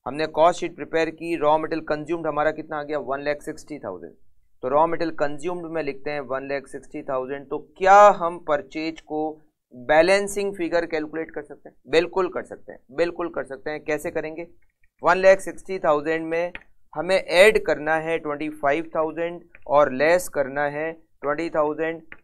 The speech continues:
तो हमें वन सिक्सटी फ़ाइव परचेज बैलेंसिंग फिगर मिल जाएगी।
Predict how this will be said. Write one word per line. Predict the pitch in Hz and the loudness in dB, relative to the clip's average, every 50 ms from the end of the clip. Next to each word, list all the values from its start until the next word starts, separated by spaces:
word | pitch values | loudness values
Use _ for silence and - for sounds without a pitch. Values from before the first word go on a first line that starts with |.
| _ | _
तो | - 147 143 | -4 -4 -4
हमें | 135 131 135 143 147 151 151 131 117 | -2 -4 -4 -4 -4 -4 -4 -4 -2
वन | 131 160 175 185 | 0 0 0 0
सिक्सटी | 160 - 143 - - - - 165 160 | -4 -10 -14 -16 -16 -12 -10 -10 -10
फ़ाइव | 151 - - 143 143 151 156 151 - - - - _ _ _ _ _ _ _ | -10 -6 -2 0 0 0 0 -2 -8 -12 -20 -20 _ _ _ _ _ _ _
परचेज | - 139 135 135 - - 156 156 156 156 - 120 | -4 -4 -4 -4 -6 -8 -8 -8 -8 -8 -8 -2
बैलेंसिंग | 123 127 127 131 135 139 139 135 - 143 139 135 | 0 0 0 0 -2 -6 -10 -12 -14 -14 -14 -14
फिगर | 135 - 117 98 113 110 104 | -16 -16 -14 -12 -12 -12 -10
मिल | 101 101 98 | -12 -14 -14
जाएगी। | - 90 87 - - - - | -12 -12 -12 -14 -14 -18 -20